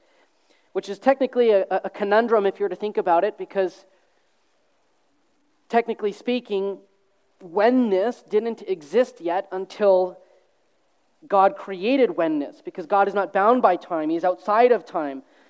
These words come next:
And so really we have to default to the, the conclusion, who are we to question the mind of the Lord? Who are we to question his wisdom, his counsel, uh, and his knowledge and understanding? And then finally,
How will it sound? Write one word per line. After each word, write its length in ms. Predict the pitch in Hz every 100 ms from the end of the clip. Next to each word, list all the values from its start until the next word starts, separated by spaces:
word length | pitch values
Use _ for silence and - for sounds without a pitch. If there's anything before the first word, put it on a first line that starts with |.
| _ _ -
And 100 | 196
so 120 | 233
really 280 | 214 240 220
we 120 | 202
have 180 | 208 202
to 100 | 196
default 600 | 190 - 220 254 247 -
to 340 | 202 180 180
the, 240 | 180 175 175
the 80 | 190
conclusion, 760 | 196 - 214 220 190 170 165 _ _ _ _ _ _ _ _ -
who 180 | 247 254
are 120 | 220
we 140 | 220
to 80 | 220
question 460 | - 214 - 214 180
the 60 |
mind 260 | 175 185 180
of 60 | 156
the 80 |
Lord? 360 | 170 180 143 - -
Who 80 |
are 140 | 185 180
we 80 | 175
to 80 |
question 420 | 165 190 180 - 160
his 200 | 160 -
wisdom, 380 | 175 165 147
his 200 | 139 143
counsel, 540 | - 160 165 165 139 135 _ _ _ _ _ 139
uh, 160 | 135 -
and 120 | 151
his 260 | - 156 151
knowledge 520 | 151 156 139 113 -
and 100 | 147
understanding? 680 | 135 131 _ 139 135 120 110 _ _ _ _ _ _ _ _ _ _ _ _ _ - _ _ 170
And 100 | 180
then 80 |
finally, 680 | 175 - 202 214 196 180 175